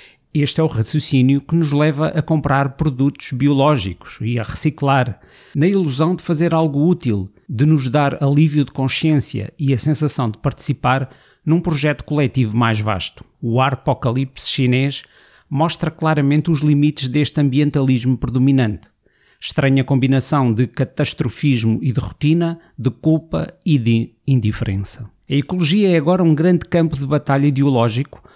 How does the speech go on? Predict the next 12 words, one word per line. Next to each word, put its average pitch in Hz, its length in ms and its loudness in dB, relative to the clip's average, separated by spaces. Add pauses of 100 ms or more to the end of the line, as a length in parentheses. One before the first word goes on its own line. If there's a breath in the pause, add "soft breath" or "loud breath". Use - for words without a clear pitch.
(320 loud breath)
onde 160 220 0
se - 120 0
desenrola 160 600 2
uma 156 160 2
série 147 340 0
de 135 120 -4
estratégias 135 720 0
para 135 260 -2
escamotear 127 720 0
as 131 160 0
reais 117 440 2
implicações. 113 800 -2